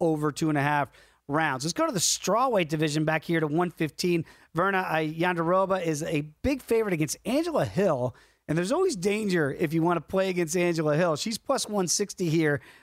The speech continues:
on the comeback against Verna. Uh, what do you make of this matchup here? And, and could Angela Hill, we know she is game, Lou.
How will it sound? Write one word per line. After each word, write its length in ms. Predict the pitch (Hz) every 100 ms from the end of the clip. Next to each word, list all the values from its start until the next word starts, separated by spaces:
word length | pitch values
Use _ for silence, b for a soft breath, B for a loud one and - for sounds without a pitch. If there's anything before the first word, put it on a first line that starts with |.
| B
on 160 | 160 165
the 80 | 156
comeback 480 | - 180 175 160 151
against 320 | 151 160 139
Verna. 400 | 156 170 156 131 B B -
Uh, 120 | 165
what 180 | 170 247
do 80 |
you 80 | 320
make 220 | 277 294
of 60 | 285
this 180 | 262 -
matchup 440 | 240 262 269 262
here? 200 | 240 277
And, 160 | 269 247
and 180 | 208 175
could 180 | 262
Angela 480 | 254 208 247 240 226
Hill, 220 | 208 262
we 160 | 196 220
know 220 | 226 247
she 180 | 254 277
is 140 | 254
game, 520 | 170 147 190 247 226 165
Lou. 320 | 165 165